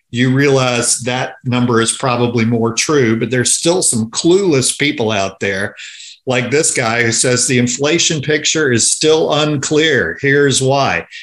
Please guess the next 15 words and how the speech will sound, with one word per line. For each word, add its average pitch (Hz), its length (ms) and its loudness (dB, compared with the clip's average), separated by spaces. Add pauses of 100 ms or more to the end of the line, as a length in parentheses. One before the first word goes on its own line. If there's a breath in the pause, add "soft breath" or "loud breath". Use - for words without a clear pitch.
(160 loud breath)
He 143 180 -2
clearly 139 420 2
hasn't 123 380 2
been 107 200 0
shopping 110 760 -2 (100)
lately. 107 520 -4 (440 loud breath)
I 120 120 0
wanted 135 240 2
to 131 80 0
run 139 320 0
with 147 180 0
you 135 140 2
some 123 240 0
year-to-date 139 720 0
numbers 120 720 -2